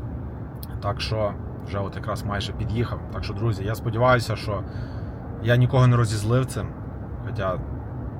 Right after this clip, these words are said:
не розізлити когось просто своєю думкою в інтернеті в наш час дуже важко. Я поважаю думку інших, і якщо у вас є якась інша думка,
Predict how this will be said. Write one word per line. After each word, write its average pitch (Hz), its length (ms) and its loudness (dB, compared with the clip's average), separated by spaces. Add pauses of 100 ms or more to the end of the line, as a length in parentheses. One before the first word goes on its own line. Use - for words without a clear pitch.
(340)
не 104 100 -2
розізлити 107 480 2
когось 110 300 2
просто 110 320 -2
своєю 110 300 0
думкою 104 500 0 (800)
в 98 40 -2
інтернеті 107 520 2
в 95 60 -2
наш 104 240 -2
час 104 340 2 (120)
дуже - 180 -2
важко. 113 400 4 (1120)
Я 98 220 6 (520)
поважаю 127 420 8
думку 123 300 6
інших, 123 440 0 (120)
і 98 300 -4
якщо 98 240 -2
у 113 40 0
вас 110 200 -2
є 107 80 2
якась 92 380 -2
інша 98 200 -4
думка, 131 380 0